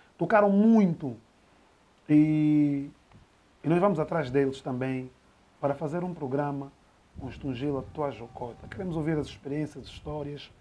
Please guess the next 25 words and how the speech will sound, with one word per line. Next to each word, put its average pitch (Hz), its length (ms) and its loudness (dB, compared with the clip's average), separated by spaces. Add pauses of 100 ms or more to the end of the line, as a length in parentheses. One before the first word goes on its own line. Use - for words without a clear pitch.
(580)
Tu 240 80 -8
sabes, 127 300 0
o 139 40 -8
Fly 190 200 0
Podcast 170 460 -6
é 160 40 -8
um 156 60 -6
espaço - 400 -6
para 120 160 -16 (180)
todo 156 360 0
mundo. 131 420 -2
Portanto, 135 800 -8 (960)
ahm, 127 540 0
atenção, 113 360 -6 (420)
quando 120 180 -8
falo 135 200 -2
todo 135 260 -4
mundo, 147 360 -2
nós 147 100 -12
estamos 139 220 -8
a 139 40 -8
falar 143 460 -4 (320)
dos 135 240 0
bons, 113 460 -4
ok? 127 360 -8